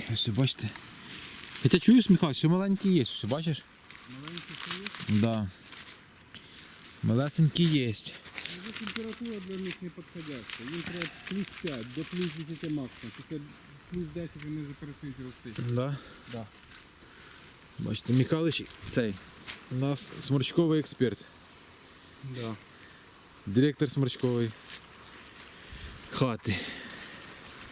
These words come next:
Speaker 1: Так, а тут ще були, десь були. А? Михайло, чого ти з пакетом оце ходиш, скажи?
Speaker 2: Бачиш, ти ж не хочеш машину.
Speaker 1: Я ось з корзиною хожу, як настоящий грибник, а ти оце як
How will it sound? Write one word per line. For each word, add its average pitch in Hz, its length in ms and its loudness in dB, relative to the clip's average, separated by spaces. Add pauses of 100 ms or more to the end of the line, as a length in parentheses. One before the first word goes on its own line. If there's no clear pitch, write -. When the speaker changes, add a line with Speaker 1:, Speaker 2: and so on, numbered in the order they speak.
(480)
Speaker 1:
Так, 127 240 2
а 127 40 6
тут 160 200 2
ще 139 180 2
були, 107 280 2
десь 104 160 4
були. 101 280 4 (300)
А? 120 40 6 (1500)
Михайло, 151 220 4
чого 202 220 4
ти 214 120 6
з - 60 -6
пакетом 151 400 2
оце 107 140 -4
ходиш, 95 280 -2
скажи? 92 200 -6 (840)
Speaker 2:
Бачиш, 175 220 -10
ти 165 60 -12
ж 151 140 -12
не 160 100 -6
хочеш 156 260 -10 (100)
машину. 135 280 -8 (120)
Speaker 1:
Я 120 200 6
ось 170 220 -2
з - 80 -2
корзиною 123 580 4
хожу, 110 180 4
як 113 200 4 (420)
настоящий 123 580 2
грибник, 107 380 4
а 104 40 2
ти 131 160 2
оце 127 220 0
як 117 120 -2